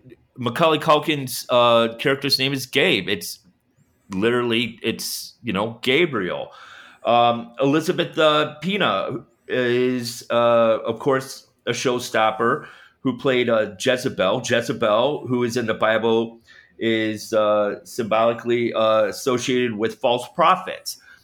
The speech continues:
So she was never, uh, a thing for, you know, it, she was a false prophet, just like as a wife, you know, w-, it was a false wife.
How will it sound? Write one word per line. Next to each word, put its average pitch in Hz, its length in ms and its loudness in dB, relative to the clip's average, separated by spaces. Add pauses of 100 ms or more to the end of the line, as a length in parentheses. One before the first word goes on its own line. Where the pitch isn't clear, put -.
(160)
So 117 580 0 (1080)
she 151 400 0
was 139 360 0
never, 131 760 2 (500)
uh, 127 340 4
a 127 220 -2
thing 135 380 0 (200)
for, 101 580 2
you 127 120 -2
know, 90 300 -2
it, 107 380 -4
she - 120 0
was 139 120 0
a 151 120 0
false 120 260 0
prophet, 147 600 0
just 117 240 -4
like 113 260 -2
as 104 280 0
a 120 40 4
wife, 113 460 0
you 95 100 -8
know, 98 240 -2
w-, 85 240 -8
it 101 40 -2
was 101 160 -4
a 113 60 -6
false - 440 -4
wife. 131 420 -2